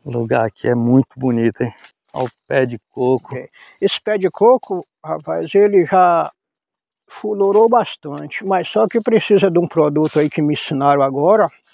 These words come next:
Speaker 2: e eu ainda não fui na cidade de eu comprar esse produto, né? Que é um produto que se joga em volta dele pra vingar o coco.
Speaker 1: Aqui acredito que do município tem lugar mais rico de água, assim, é o Recreio, né?
Speaker 2: O povo fala
Speaker 1: Pelo
Speaker 2: que
Speaker 1: que eu
Speaker 2: eu,
Speaker 1: vejo,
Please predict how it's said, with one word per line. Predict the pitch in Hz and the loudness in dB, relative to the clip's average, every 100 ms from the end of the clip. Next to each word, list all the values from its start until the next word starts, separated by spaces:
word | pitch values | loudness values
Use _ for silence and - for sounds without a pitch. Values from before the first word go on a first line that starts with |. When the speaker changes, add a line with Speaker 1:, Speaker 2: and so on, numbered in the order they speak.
| _ _ _ - | _ _ _ 0
Speaker 2:
e | |
eu | 170 214 | 2 4
ainda | 214 | 2
não | 208 202 | 0 -2
fui | - 220 | -2 0
na | 226 | -2
cidade | 220 220 165 185 202 | -4 -6 -2 -2 0
de | 208 | -2
eu | 220 | -4
comprar | 226 185 - | -6 -12 -6
esse | 196 - | -6 -8
produto, | 196 214 156 143 143 - | -4 -2 0 -4 -6 -6
né? | 151 196 - _ _ _ _ _ _ _ _ _ | -6 -6 -8 _ _ _ _ _ _ _ _ _
Que | 156 | 0
é | 165 160 | 2 2
um | 165 156 | -2 -6
produto | - 160 156 165 | -6 -4 -4 -6
que | - | -6
se | - 156 | -4 -4
joga | 107 156 156 | 0 0 0
em | 156 | -4
volta | 131 151 160 151 | -2 -2 -2 -2
dele | 165 170 - | -4 -4 -6
pra | 196 | -4
vingar | 190 170 160 | -2 0 -2
o | |
coco. | - _ 147 135 _ _ _ _ 110 110 _ _ - - - - - | -2 _ -16 -16 _ _ _ _ _ _ _ _ -20 -20 -20 -12 -6
Speaker 1:
Aqui | 151 - | -6 -4
acredito | 165 - 170 151 170 | -6 -2 -2 0 -4
que | - | -6
do | 160 165 | -4 -2
município | 170 180 175 170 165 | 0 -2 -2 0 0
tem | - 165 | -2 -8
lugar | 160 151 | -2 -2
mais | 156 180 | -2 -4
rico | 160 156 156 | -4 -8 -8
de | 147 | -2
água, | 139 143 143 | 0 0 -2
assim, | - 170 | -8 -10
é | |
o | |
Recreio, | 180 240 - 151 143 143 | -8 -8 -4 -2 -2 -4
né? | 160 _ _ _ _ _ _ - | -8 _ _ _ _ _ _ -6
Speaker 2:
O | 190 | -6
povo | - 285 | 2 2
fala | - 269 220 175 | 2 0 0 2
Speaker 1:
Pelo | 170 | 0
Speaker 2:
que | 170 | 2
Speaker 1:
que | 180 | 0
eu | 147 | 0
Speaker 2:
eu, | |
Speaker 1:
vejo, | 156 196 | -2 -4